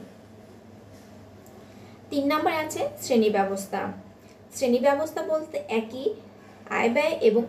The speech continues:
একই ধরনের সুযোগ সুবিধা ভোগকারী গোষ্ঠীকে বোঝায় থাক-, বোঝানো হয়ে থাকে। শ্রেণী আপেক্ষিক অর্থে যু-, মুক্ত। শ্রেণী ব্যবস্থায় কিন্তু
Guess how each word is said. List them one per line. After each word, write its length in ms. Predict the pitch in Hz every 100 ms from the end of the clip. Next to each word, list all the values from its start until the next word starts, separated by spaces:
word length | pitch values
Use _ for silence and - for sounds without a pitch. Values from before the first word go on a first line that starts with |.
| -
একই 240 | 254 339
ধরনের 320 | 339 311 262
সুযোগ 300 | 277 247 302
সুবিধা 480 | 311 330 311 277 285 277
ভোগকারী 400 | 233 - 262 269
গোষ্ঠীকে 500 | 226 233 - 277 - 466
বোঝায় 380 | 240 208 220 202 202
থাক-, 420 | 190 - - 226
বোঝানো 340 | 220 247 220
হয়ে 180 | 208 190
থাকে। 360 | 196 190 190 185 - - - -
শ্রেণী 300 | - 277 269 254
আপেক্ষিক 540 | 226 277 - - -
অর্থে 260 | 226 - 311
যু-, 200 | 208 214 - - - - - - 226
মুক্ত। 400 | 214 214 202 190 - - - - -
শ্রেণী 300 | - 269 285 - - -
ব্যবস্থায় 440 | 302 294 - 359 359
কিন্তু 360 | 294 285 539